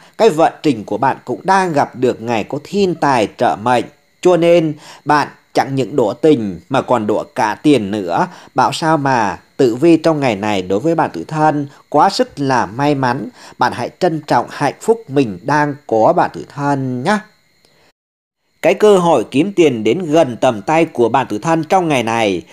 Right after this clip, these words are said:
dù là ngày thứ Bảy, nhưng đừng để cho tài lộc vụt qua tầm tay một cách đáng tiếc nhá. Bạn cần phải chịu khó vất vả lúc này thì tương lai của bạn sẽ được nghỉ ngơi thoải mái,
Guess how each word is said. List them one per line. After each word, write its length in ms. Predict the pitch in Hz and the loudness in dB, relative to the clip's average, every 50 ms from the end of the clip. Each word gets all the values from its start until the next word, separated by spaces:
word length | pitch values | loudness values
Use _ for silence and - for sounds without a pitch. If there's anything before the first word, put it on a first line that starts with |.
| - _ _ | -20 _ _
dù 200 | - 139 151 147 | 2 4 4 4
là 240 | 131 120 123 127 120 | 6 4 2 0 0
ngày 240 | 113 113 117 110 95 | -2 -2 -2 -4 -4
thứ 200 | - - 156 190 | -4 -4 -6 -2
Bảy, 440 | 165 156 143 120 98 110 175 202 196 _ _ - | -2 0 0 0 0 0 -2 -2 -2 _ _ -2
nhưng 340 | 156 185 185 170 165 156 139 - - - - - | 0 2 2 2 2 0 -2 -6 -12 -18 -6 0
đừng 220 | 151 143 131 120 | 0 2 2 2
để 180 | 110 104 92 90 - | 0 0 0 -2 -2
cho 140 | - 165 156 | -2 -2 -2
tài 240 | - 139 127 113 104 | 0 0 -2 0 0
lộc 340 | 107 107 101 - - - | 0 0 0 -2 -4 -6
vụt 180 | - 131 117 - _ - | -4 -4 -4 -4 _ -6
qua 220 | - 151 151 147 | -4 -2 -2 0
tầm 220 | 139 - 123 98 87 - | 0 -2 -2 -2 -4 -8
tay 220 | - 139 143 143 139 | -4 -2 0 0 0
một 240 | 131 127 107 - - | 0 0 -2 -2 -2
cách 140 | - 180 180 - | -6 -6 -6 -6
đáng 320 | - 135 127 135 175 190 - - | -4 -2 -2 -2 -4 -6 -4 -2
tiếc 300 | 208 233 240 233 _ - | 0 0 0 -2 _ -10
nhá. 240 | - 170 185 220 226 - - - _ _ - - - - - | -4 -2 0 0 0 -2 -6 -20 _ _ -20 -20 -18 -6 0
Bạn 200 | 185 180 175 147 - | 0 0 0 2 -2
cần 200 | 151 143 127 117 | -2 -2 -2 -4
phải 500 | - - 143 135 113 90 85 143 202 101 - _ - | -6 -2 -2 0 0 0 -2 -4 -4 -6 -8 _ 0
chịu 180 | - 180 139 | 2 2 2
khó 220 | - - 120 143 180 170 | 2 2 0 0 0 2
vất 200 | 208 240 233 - | 0 -2 -2 -2
vả 280 | 131 135 120 80 104 139 | -2 -2 -2 -2 -2 0
lúc 240 | 175 226 233 - 160 | 0 0 0 0 -4
này 460 | 143 139 139 135 127 117 101 92 - - _ | -2 0 2 2 2 2 2 0 -2 -6 _
thì 140 | - 135 117 | -2 -2 0
tương 260 | - - 180 175 165 | 4 4 4 4 4
lai 240 | 165 165 156 156 156 | 2 0 2 0 0
của 180 | 156 - 113 | -2 -2 -4
bạn 240 | 101 113 127 120 90 | -2 0 -2 -2 -2
sẽ 220 | - - 123 92 127 | -6 -6 -6 -4 -2
được 260 | 139 120 - - 117 | -2 -2 -2 -4 -4
nghỉ 200 | 117 123 120 110 | -2 -2 0 0
ngơi 260 | 143 156 160 165 156 156 - | 0 2 4 4 2 2 0
thoải 240 | 139 131 101 95 101 | 0 0 0 0 -2
mái, 400 | 117 117 110 110 117 165 240 | -4 -4 -2 0 0 0 -2